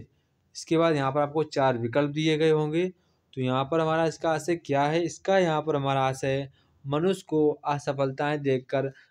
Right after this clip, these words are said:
घबराना नहीं चाहिए। तो यहाँ पर हमारा ऑप्शन नंबर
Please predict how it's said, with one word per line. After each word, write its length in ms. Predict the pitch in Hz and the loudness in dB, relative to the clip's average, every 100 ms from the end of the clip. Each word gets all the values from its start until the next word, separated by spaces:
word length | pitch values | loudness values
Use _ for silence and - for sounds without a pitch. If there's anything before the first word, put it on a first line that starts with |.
| _ | _
घबराना 720 | 120 123 123 127 127 135 170 185 _ _ 139 | -4 0 2 2 2 0 -2 -6 _ _ -8
नहीं 480 | 143 147 160 175 175 | -4 0 2 2 2
चाहिए। 560 | 143 120 117 120 113 117 | 2 4 2 2 -2 -6
तो 380 | - _ - | -16 _ -10
यहाँ 220 | 123 127 131 | -4 -2 -2
पर 140 | 156 | -2
हमारा 240 | 147 160 147 127 | -2 0 0 -2
ऑप्शन 260 | - 139 | -4 -6
नंबर 280 | 131 131 | -4 -2